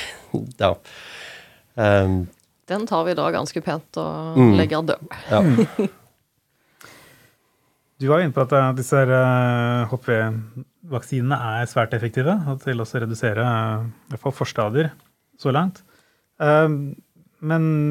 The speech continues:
Speaker 3: når forventer man egentlig også å se, altså, hvilken effekt forventer vi å se fremover? Kan vi begynne å se noe av det nå,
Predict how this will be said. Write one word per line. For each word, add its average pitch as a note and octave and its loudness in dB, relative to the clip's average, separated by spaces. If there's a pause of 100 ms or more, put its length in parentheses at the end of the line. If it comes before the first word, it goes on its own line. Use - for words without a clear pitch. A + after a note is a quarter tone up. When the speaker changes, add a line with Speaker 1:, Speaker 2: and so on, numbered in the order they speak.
(440)
Speaker 3:
når C#3+ 2
forventer C#3 0
man D3 0
egentlig B2 -2
også B2 -8
å C3 -8
se, - -4
altså, B2 -2
hvilken B2+ -2
effekt C3 -10
forventer A#2+ -6
vi B2 -2
å B2 -8
se G#2+ -8 (320)
fremover? F3 0
Kan E3 -2
vi C#3+ -2
begynne B2+ 0
å A#2+ -6
se A#2 -4
noe A2 -2
av A2 -2
det A2 -2
nå, A2+ -4